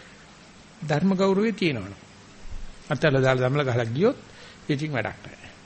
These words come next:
ඒ නිසා කවුරුත් නැගිටලා තියෙන ඔතෙන්ද ගිහිල්ලා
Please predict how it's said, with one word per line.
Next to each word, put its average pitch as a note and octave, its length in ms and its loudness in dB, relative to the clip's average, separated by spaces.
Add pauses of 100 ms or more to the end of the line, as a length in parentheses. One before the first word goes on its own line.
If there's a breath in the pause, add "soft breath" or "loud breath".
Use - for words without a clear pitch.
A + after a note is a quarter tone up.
(300)
ඒ B2+ 120 -4
නිසා A#2+ 340 -2
කවුරුත් D#3+ 540 2
නැගිටලා D3 380 2
තියෙන C3 220 0
ඔතෙන්ද A#2 320 -2
ගිහිල්ලා B2+ 560 2